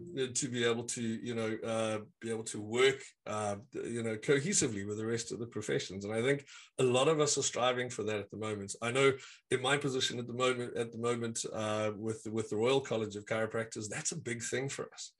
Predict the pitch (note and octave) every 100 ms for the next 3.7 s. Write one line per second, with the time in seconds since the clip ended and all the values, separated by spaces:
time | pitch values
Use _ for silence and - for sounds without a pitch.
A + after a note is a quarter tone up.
0 | _ - _ - B2+ A#2+ A#2+ - C3 _
1 | - B2+ - - B2 - A2+ A2+ A2+ A2+
2 | G#2+ G#2 A2+ - B2+ - B2 C3+ C3+ A#2+
3 | A2 G#2+ G#2 G#2+ - -